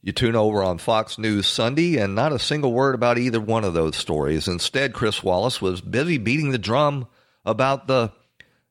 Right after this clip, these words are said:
the, uh, post office, uh, hoax. Again, repeating the mainstream media lie that Trump threatened not to, to, uh,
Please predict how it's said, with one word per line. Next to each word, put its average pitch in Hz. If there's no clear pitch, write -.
the, 110
uh, 101
post 208
office, -
uh, 65
hoax. -
Again, 127
repeating 131
the 101
mainstream 139
media 139
lie 120
that 98
Trump 127
threatened 120
not 127
to, 123
to, 117
uh, 101